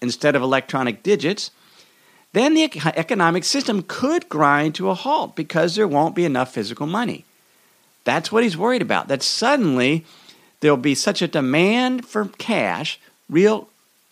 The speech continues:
hard money, that there won't be any there. Now, he didn't talk about whether the Fed could print, and I have no idea how fast the, the Department of Graving can, or the Treasury can print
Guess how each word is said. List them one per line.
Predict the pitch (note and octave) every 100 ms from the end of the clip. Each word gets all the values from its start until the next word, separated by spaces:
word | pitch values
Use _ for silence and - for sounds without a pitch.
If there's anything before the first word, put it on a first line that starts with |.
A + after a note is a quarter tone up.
| -
hard | F#3+ G3+
money, | A3+ C4+ A#3
that | A3 A3
there | A#3+
won't | G3 G3+ A3+ - - B2+
be | C3+ B3+ A#3+
any | C#3+ D3+ E3+
there. | F3 A#3 - - _ _ _ -
Now, | G#3
he |
didn't | A3+ D4 -
talk | - G3+ G#3+
about | D3+ C3+ B2+ C#3
whether | B2+ B2 B2
the | A2+
Fed | - A#2 A2 B2 - - - - _ -
could | C#3 A#2 G#2+ G2 - _ _ _ _
print, | - A3 A3 C3
and |
I | E3
have | F#3+
no | A#2+ D3 F3+
idea | D3+ G#3+ B3
how | B2 A#2 A2 G#2+ - _ _
fast | - A#2 A2+ B2 C#3 - - -
the, | G#2+ F#2+ F2+ E2 _ _ - - - _ _ -
the |
Department | G2 E2+ A#2+ A#2+ A#2+
of | G#2
Graving | - F#2+ A2 B2+ C#3+ B2+
can, | - G2 F2 E2+ E2+
or | E2
the |
Treasury | - - B2 C3 C3
can | - F#2
print | - - G2 D#3+ G#3+